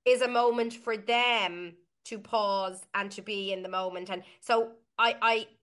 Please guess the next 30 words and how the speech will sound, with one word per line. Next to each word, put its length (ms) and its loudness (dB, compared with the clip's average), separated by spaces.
your, 200 -4
your 220 -2
explanation 720 -2
has 260 -4
solidified 640 0
for 220 -2
me, 300 -8
um, 720 0
what 160 0
I 100 4
thought 300 4
were 100 2
rambling 560 2
thoughts. 460 2
And 80 -2
actually, 400 -4
I'm 100 -6
more, 540 2
I'm 140 -2
probably 380 2
more 260 2
there 320 4
than 180 -2
I 280 -2
think 260 -2
I 120 4
am 260 2
in 80 -8
my 120 -6
practice. 680 -10